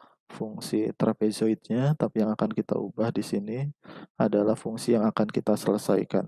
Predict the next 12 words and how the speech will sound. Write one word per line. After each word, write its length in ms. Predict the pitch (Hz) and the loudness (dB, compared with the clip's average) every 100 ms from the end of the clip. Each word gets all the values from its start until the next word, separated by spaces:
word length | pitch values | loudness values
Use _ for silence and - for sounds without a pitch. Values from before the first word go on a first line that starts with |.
| - _ _ - | -6 _ _ -12
integralnya. 720 | 117 104 107 - - - - - - - - | -10 -6 -4 -4 -4 -8 -10 -14 -20 -20 -8
Kalau 160 | - 110 | -2 0
metode 480 | 107 104 104 107 104 | 0 0 0 0 0
trapezoidnya, 800 | - 110 104 101 101 101 - 110 | 0 0 0 -2 0 -2 0 -4
metode 400 | 127 101 101 101 | -2 -4 -2 -2
integralnya 800 | 104 107 101 - 117 113 123 127 - - - - - | -2 -2 0 -2 -4 -6 -6 -10 -18 -16 -16 -10 -6
kita, 560 | 107 107 104 - - - | -2 2 2 2 -2 0
karena 320 | 110 104 110 | -2 -2 -4
sudah 240 | 101 104 | -2 -2
terpisah 480 | - - 104 - 120 | -2 -4 -4 0 0
di 160 | 135 - | 0 -4
sini 240 | 113 117 | -8 -8